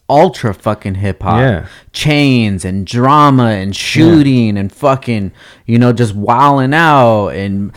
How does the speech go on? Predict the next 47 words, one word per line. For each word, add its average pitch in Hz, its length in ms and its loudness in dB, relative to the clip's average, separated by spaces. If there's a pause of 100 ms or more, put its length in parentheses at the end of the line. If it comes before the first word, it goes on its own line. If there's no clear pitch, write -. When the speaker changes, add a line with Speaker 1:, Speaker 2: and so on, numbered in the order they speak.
(180)
Speaker 1:
not 131 280 -2
being 135 180 0
able 127 240 0
to 120 80 -2
go 123 180 0
to 123 60 2
events 117 680 0
and, 104 280 -4
you 101 120 -8
know, 107 160 -4
fighting 131 520 0
backstage. 123 760 -2
Like, 98 240 -8 (240)
that's 135 480 -2
fucking, 117 760 -4
Speaker 2:
Yeah. 117 260 -2
Speaker 1:
that's 143 220 0
D 151 220 2
M 151 140 2
X. - 520 -2 (380)
You - 120 2
Speaker 2:
Yeah, - 100 6
Speaker 1:
know? 165 100 4
Speaker 2:
so 147 160 0
for 143 140 -4
the 135 120 0
people 151 320 -2
that 131 120 2
are 113 100 2
like, 98 180 -2
"Oh, 101 160 -6
six - 380 -10
nine 98 240 -6
was 92 160 -14
garbage," 104 580 -8
or 104 160 -6
now 120 360 0
that 104 160 -6
they 104 120 -4
wanna 104 380 -6
sit 95 240 -8
here 107 100 -6
and 101 160 -6
call 104 260 -4
him 98 220 -4
a, 98 40 -4
a, 90 580 -8